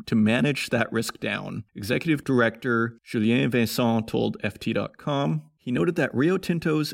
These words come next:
absolute emissions would have to decline thirty percent in the next decade to hit the well below two degrees Celsius global pre-industrial levels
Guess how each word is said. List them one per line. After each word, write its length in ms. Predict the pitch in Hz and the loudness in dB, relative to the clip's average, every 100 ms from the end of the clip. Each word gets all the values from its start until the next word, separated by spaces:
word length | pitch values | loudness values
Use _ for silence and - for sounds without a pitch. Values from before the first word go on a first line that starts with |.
| - | -4
absolute 440 | 135 156 170 165 | -4 -4 0 2
emissions 460 | 147 131 135 156 139 | 2 2 0 -4 -2
would 100 | 113 | 0
have 200 | 123 - | 0 -2
to 80 | 123 | -4
decline 400 | 113 123 110 107 | -2 0 0 0
thirty 340 | - 170 180 | -4 -4 -4
percent 500 | - 147 - 147 147 | -2 -2 0 -2 -2
in 60 | 127 | 2
the 60 | |
next 340 | 110 101 - - | 2 0 -4 -6
decade 500 | 101 - 104 104 101 _ _ - | -6 -2 -2 -2 -6 _ _ -6
to 60 | |
hit 200 | 135 135 | -4 -2
the 80 | 113 | 0
well 280 | 107 113 139 | 2 2 2
below 340 | 127 117 117 | 2 4 4
two 200 | 110 135 | 2 2
degrees 440 | 120 - 117 110 - | 0 0 0 0 0
Celsius 580 | 139 131 - 127 117 | -2 -2 -2 -2 -2
global 360 | - 131 110 120 | -4 -2 0 0
pre-industrial 680 | - 117 107 110 - 123 107 | -2 -2 0 0 -2 -2 2
levels 500 | 120 123 120 113 | 2 4 2 0